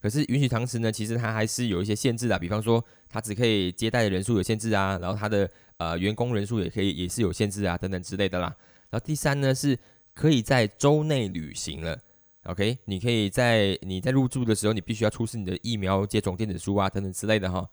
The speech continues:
然后再来是第四，你可以进行户外运动了，可是你只，还是一样只可以限制在个人的或者是非接触式的运动，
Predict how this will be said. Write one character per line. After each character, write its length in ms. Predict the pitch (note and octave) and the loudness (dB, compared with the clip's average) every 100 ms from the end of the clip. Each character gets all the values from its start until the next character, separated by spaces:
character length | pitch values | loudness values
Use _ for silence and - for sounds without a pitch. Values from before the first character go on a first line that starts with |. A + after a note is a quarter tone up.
| _ _ | _ _
然 100 | - | -6
后 40 | G#2+ | 0
再 120 | B2 | 2
来 120 | A2 | 2
是 120 | - | 0
第 140 | B2 C#3 | -4 -4
四， 180 | - | -4
你 140 | A#2 F#2 | -6 -4
可 140 | A#2+ | 0
以 120 | A2 | 0
进 200 | G2 B2+ | 0 -4
行 240 | G#2 G2+ G#2+ | -4 -4 0
户 180 | C3+ A#2+ | 2 4
外 160 | A#2 G#2 | 4 4
运 220 | B2+ A2 | 0 2
动 220 | B2+ A2 | 2 2
了， 140 | E2+ D2 | -2 -6
可 100 | - | -6
是 140 | G2 B2+ | -4 -2
你 120 | F#2+ | -4
只， 160 | E2+ - | -8 -12
还 180 | - G2+ | -6 -4
是 100 | B2+ | -2
一 120 | A#2 | 0
样 180 | B2 G#2 | 0 0
只 140 | F2+ | -2
可 80 | A2+ | -2
以 40 | |
限 200 | G#2 A#2 | 0 -4
制 100 | G#2+ | -4
在 140 | A2 A2 | 0 0
个 240 | - C#3 | 4 2
人 180 | F#2 F#2+ | 2 -2
的 140 | F#2 | -4
或 200 | - A#2 | 2 2
者 60 | G#2 | 2
是 160 | A#2+ - - _ | 0 -2 -12 _
非 200 | - D3 | -4 -2
接 220 | D3 C3 C#3 | -2 -2 -2
触 180 | C#3+ | -2
式 140 | B2 B2 | -4 -2
的 80 | G#2+ | -2
运 200 | A#2 G#2 | -2 -4
动， 260 | G2 F2+ | -2 -4